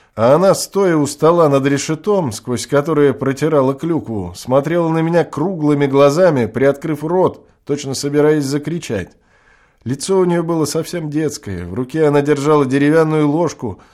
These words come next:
с которой капал на стол розовый сок. «Ш-ш-ш!» вдруг зашипела она, махнув на меня ложкой. «Молчи! Ах, какой!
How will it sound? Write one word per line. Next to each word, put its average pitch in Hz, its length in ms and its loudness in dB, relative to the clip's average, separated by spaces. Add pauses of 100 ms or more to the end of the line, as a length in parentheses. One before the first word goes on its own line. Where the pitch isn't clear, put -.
с - 140 -20
которой 143 360 0
капал 147 420 0
на 131 160 2
стол 135 340 -4
розовый 120 380 -2
сок. - 360 -8 (840)
«Ш-ш-ш!» - 840 -2
вдруг 175 420 0
зашипела 160 760 2
она, 151 160 4
махнув 147 500 0
на 156 60 -4
меня 151 240 2
ложкой. 147 520 -2
«Молчи! 180 800 0 (440)
Ах, 170 320 -4
какой! 185 560 2